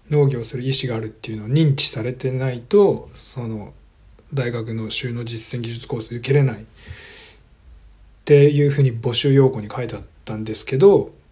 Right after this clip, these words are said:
<laughs> でも、長岡農業普及指導センターは、その大学の農業実践技術コースやりたいっていう問い合わせを受けたのは初だったらしくて。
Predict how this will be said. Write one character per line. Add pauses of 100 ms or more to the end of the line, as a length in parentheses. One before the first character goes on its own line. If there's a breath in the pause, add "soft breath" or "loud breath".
(480)
<laughs>
で
も、
長
岡
農
業
普
及
指
導
セ
ン
タ
ー
は、
そ
の
大
学
の (1080 loud breath)
農
業
実
践
技
術
コ
ー
ス
や
り
た
い
っ
て
い
う (220)
問
い
合
わ
せ
を
受
け
た
の
は
初
だ
っ
た
ら
し
く
て。